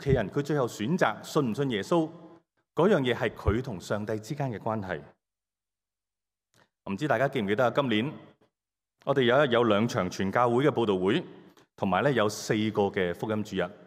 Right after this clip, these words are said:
我哋嚟緊仲有兩個，下個禮拜有一個。而家呢，我曾經都聽過有啲人話：「唉，而家呢啲福音聚會都其實唔係好興㗎啦，係嘛？即係，呃，都唔算係好有效嘅一個佈道工具啦。」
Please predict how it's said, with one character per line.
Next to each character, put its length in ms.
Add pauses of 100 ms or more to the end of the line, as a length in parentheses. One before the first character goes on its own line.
(100)
我 100
哋 80
嚟 120
緊 140
仲 160
有 80
兩 180
個， 140
下 160
個 80
禮 80
拜 140
有 120
一 40
個。 180 (2000)
而 80
家 120
呢， 200
我 60
曾 120
經 80
都 120
聽 180
過 100
有 60
啲 60
人 120
話： 140 (100)
「唉， 100 (220)
而 80
家 140
呢 140
啲 200
福 120
音 120
聚 140
會 160
都 160
其 100
實 140
唔 80
係 20
好 220
興 160
㗎 100
啦， 560
係 100
嘛？ 400 (480)
即 120
係， 420 (260)
呃， 560 (540)
都 100
唔 160
算 160
係 120
好 120
有 160
效 220
嘅 240
一 40
個 120
佈 160
道 120
工 200
具 140
啦。」 500